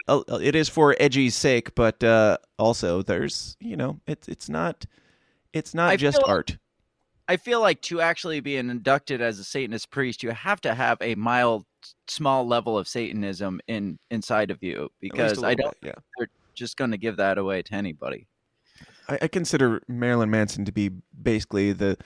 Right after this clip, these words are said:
Speaker 1: the s-, satanic mascot. They're like, "Yes, we finally, we have one in, in pop media."
Speaker 2: <laughs>
Speaker 1: Yes. And now he's like, he looks like Nicolas Cage in drag. But, uh,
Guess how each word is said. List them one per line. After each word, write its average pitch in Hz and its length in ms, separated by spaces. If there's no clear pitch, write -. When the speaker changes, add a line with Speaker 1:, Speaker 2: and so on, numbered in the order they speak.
Speaker 1:
the - 80
s-, - 160
satanic 117 640
mascot. 98 560
They're 120 140
like, 104 180
"Yes, - 500
we 110 100
finally, 117 400
we 104 140
have 110 240
one 107 180
in, 104 260
in 117 160
pop - 360
media." 123 540
Speaker 2:
<laughs> - 40
Speaker 1:
Yes. - 440
And 123 100
now 107 200
he's 107 240
like, 98 440
he 110 120
looks 101 200
like 101 300
Nicolas 110 420
Cage 101 300
in 104 140
drag. 92 480
But, 104 280
uh, 92 220